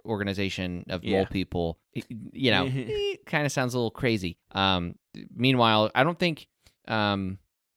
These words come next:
Speaker 1: I'm, I'm sure there's a better way, that there's, like, a better way they could do it, but they both look down and sad about not participating, so it's all kinda weird. So I can see how the kid's picking up on it. At first, it wouldn't be fair anyway 'cause of
Speaker 2: Yeah.
Speaker 1: how much work
Speaker 2: I
Speaker 1: he's
Speaker 2: mean,
Speaker 1: put in.
Speaker 2: Hayato
Speaker 1: Um,
Speaker 2: wants to do it.
Speaker 1: Oh, yeah.
Speaker 2: You
Speaker 1: Yeah,
Speaker 2: know?
Speaker 1: for sure.
Speaker 2: And, you know, you know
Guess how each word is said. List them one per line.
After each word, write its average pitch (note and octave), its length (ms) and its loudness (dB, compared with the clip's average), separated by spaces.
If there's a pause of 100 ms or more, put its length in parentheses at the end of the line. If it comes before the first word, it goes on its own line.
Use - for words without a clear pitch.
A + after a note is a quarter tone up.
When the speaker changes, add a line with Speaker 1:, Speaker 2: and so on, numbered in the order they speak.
(160)
Speaker 1:
I'm, C3 180 2
I'm D3 120 0
sure E3+ 180 4
there's G#2 180 2
a G2 60 -2
better F#2 180 2
way, F2 200 0
that D#2 100 -6
there's, F#2 160 -4
like, F2 160 -2
a F2+ 40 -8
better F#2 180 -2
way F2 100 -2
they E2 80 -4
could E2+ 100 -10
do F#2 80 -2
it, F2 80 -2
but G2 80 -4
they G#2+ 60 2
both A2+ 260 0
look A#2 160 -2
down G#2+ 340 2
and F#2 200 -2
sad F#2+ 320 2
about F2 240 0
not F#2+ 180 -2
participating, F#2 560 -4
so G2 140 -6
it's - 100 -6
all A2 100 -2
kinda G2+ 280 -4
weird. C3 640 -2
So B2+ 160 0
I A#2 100 6
can C3+ 80 -4
see C3+ 140 0
how A2 60 2
the F#2+ 60 -2
kid's - 260 -4
picking B2 260 -2
up G#2+ 160 -2
on G#2+ 100 2
it. F#2+ 80 0
At F#2+ 80 -6
first, C#3+ 240 0
it A2 80 -6
wouldn't G#2+ 140 -2
be G2 80 -4
fair F2+ 240 0
anyway D#2 320 -2
'cause F#2+ 120 -10
of F#2+ 60 4
Speaker 2:
Yeah. D3+ 80 8
Speaker 1:
how G2+ 60 4
much F2+ 160 -4
work F#2 160 4
Speaker 2:
I - 20 10
Speaker 1:
he's G#3 60 4
Speaker 2:
mean, B3 140 4
Speaker 1:
put A2 120 2
in. A#2 160 0 (240)
Speaker 2:
Hayato E3 680 8
Speaker 1:
Um, C#3 240 -6
Speaker 2:
wants B2 400 4
to G#2 80 -4
do E2+ 240 -2
it. - 80 -8 (100)
Speaker 1:
Oh, - 80 10
yeah. E3+ 240 6 (180)
Speaker 2:
You C#3 140 2
Speaker 1:
Yeah, A#2+ 140 6
Speaker 2:
know? A2+ 120 6
Speaker 1:
for D#3 80 4
sure. - 340 -2 (140)
Speaker 2:
And, C3+ 420 8 (120)
you C3+ 140 -4
know, C#3 40 4
you C3 140 4
know A#2+ 200 0